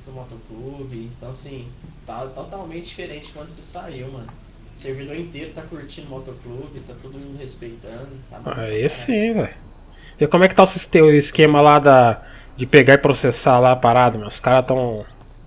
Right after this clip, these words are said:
Speaker 2: tão em cima
Speaker 1: Cara,
Speaker 2: ainda?
Speaker 1: a gente tá com, a gente tá com três helicópteros agora, né, velho? Vai comprar o quarto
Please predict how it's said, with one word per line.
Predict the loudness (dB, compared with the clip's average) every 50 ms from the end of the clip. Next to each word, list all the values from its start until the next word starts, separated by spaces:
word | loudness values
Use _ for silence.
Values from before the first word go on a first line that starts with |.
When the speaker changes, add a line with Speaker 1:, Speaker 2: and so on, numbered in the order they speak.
| -20 -20 -20 -20 -20 -20 -20 -20 -20 -20 -14 -8
Speaker 2:
tão | -4 -2 -2
em | -2 -2
cima | -4 -2 0 2 2 2 2 0
Speaker 1:
Cara, | 0 0 0
Speaker 2:
ainda? | 0 -2 -4 -4 -8 -12
Speaker 1:
a | -16
gente | -16 -16 -16 -14
tá | -14 -12 -12 -12
com, | -14 -16 -16 -14 -14 -14 -14 -16 -18 -18 -20 -20 -20 -20 -20
a | -20 -20
gente | -20 -20 -18 -18
tá | -16 -16
com | -16 -16 -18
três | -18 -14 -12 -10 -10 -10 -12
helicópteros | -14 -14 -12 -10 -10 -10 -10 -12 -16 -16 -14 -14
agora, | -14 -12 -12 -12 -14 -14 -16
né, | -18 -18 -16
velho? | -16 -16 -16
Vai | -16 -16
comprar | -16 -18 -16 -16 -16 -16
o | -16
quarto | -14 -14 -14 -14 -14 -16 -18